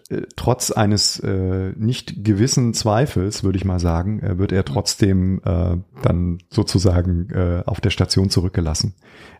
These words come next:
Speaker 2: Ähm, was ja auch, äh, dann wieder eine dieser moralisch fragwürdigen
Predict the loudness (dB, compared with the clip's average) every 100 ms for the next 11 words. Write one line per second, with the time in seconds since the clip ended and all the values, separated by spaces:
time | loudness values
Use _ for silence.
0 | -8 -4 0 0 -2 -4 -6 -6 -2 -2
1 | -2 -6 -10 -8 -8 -8 _ _ -2 2
2 | 2 0 -2 0 4 4 4 4 4 4
3 | 2 2 4 4 2 2 0 -2 0 -2
4 | 0 0 0 0 -4